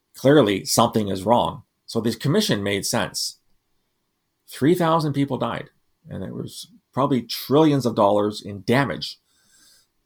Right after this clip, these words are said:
to the economy, to those buildings, et cetera, et cetera. We had the attack on January the sixth. One person died. One protester was killed,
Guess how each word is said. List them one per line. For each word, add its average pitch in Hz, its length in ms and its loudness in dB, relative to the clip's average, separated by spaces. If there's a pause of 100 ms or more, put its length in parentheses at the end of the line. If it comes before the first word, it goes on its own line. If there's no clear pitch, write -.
(160)
to 120 640 0
the 117 80 -8
economy, 120 720 0
to 110 140 -10
those - 180 -8
buildings, 110 840 -2
et 90 100 -10
cetera, 98 260 -2
et 80 60 -6
cetera. 92 360 -6 (800)
We 147 80 2
had 147 100 8
the 143 60 8
attack 123 300 4
on 98 80 -4
January 98 280 -2
the 95 60 -4
sixth. - 480 0 (220)
One 104 280 -2
person 101 340 -6
died. 131 340 2 (300)
One 95 420 -4
protester 110 520 -2
was 95 160 -8
killed, 147 360 -2